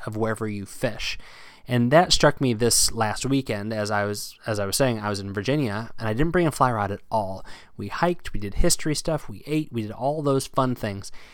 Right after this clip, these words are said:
but I didn't bring a fly rod at all. And so I was on a lot of the water that I used to fish and that I still fish when I go back and visit,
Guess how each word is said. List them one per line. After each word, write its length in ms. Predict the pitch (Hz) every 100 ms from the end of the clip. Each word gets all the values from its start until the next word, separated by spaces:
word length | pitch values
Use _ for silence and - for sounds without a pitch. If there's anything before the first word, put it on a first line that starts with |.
| - -
but 380 | 123 120 113 104 -
I 60 | 117
didn't 140 | 117
bring 120 | 120 117
a 60 |
fly 220 | - 117
rod 140 | 107 104
at 60 |
all. 140 | 131 160
And 140 | 127
so 160 | - 123 -
I 140 | 117
was 180 | 117 - - - -
on 300 | 131 170 185
a 120 | 123
lot 180 | 127 143
of 80 | 127
the 80 |
water 400 | 110 120 151 101
that 180 | 101 104
I 240 | - 104 101 -
used 260 | 117 131 -
to 60 |
fish 400 | - 107 120 -
and 120 | 104
that 60 | 104
I 80 | 98
still 220 | - 131
fish 200 | - 117
when 80 | 113
I 60 |
go 140 | 101 98
back 280 | 104 104 -
and 140 | 95
visit, 280 | 131 135